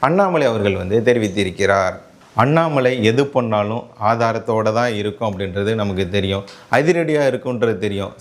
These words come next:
சீண்டுனவங்களுக்கெல்லாம் என்ன நடந்ததுன்றது தெரியும். ரெண்டு வாட்சி கட்டினவருக்கு என்ன நடந்தது,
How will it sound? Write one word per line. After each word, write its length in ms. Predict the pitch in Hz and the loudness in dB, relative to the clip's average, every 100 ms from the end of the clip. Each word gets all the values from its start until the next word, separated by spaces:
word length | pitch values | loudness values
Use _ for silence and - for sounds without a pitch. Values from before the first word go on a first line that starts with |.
| - | 0
சீண்டுனவங்களுக்கெல்லாம் 840 | 180 190 160 139 127 117 120 120 | 2 2 0 -2 -2 0 0 0
என்ன 120 | 117 123 | 0 -2
நடந்ததுன்றது 640 | 113 107 107 107 104 95 | -2 -4 -4 -4 -4 -2
தெரியும். 320 | 98 98 101 - - - - | -2 -4 -6 -12 -20 -20 -2
ரெண்டு 240 | 123 143 156 | 2 4 4
வாட்சி 300 | 151 151 151 | 2 2 0
கட்டினவருக்கு 580 | 127 120 120 117 113 107 | 2 2 0 -2 -2 -4
என்ன 120 | 104 110 | -2 0
நடந்தது, 720 | 104 101 101 104 120 131 | 0 0 -2 0 0 0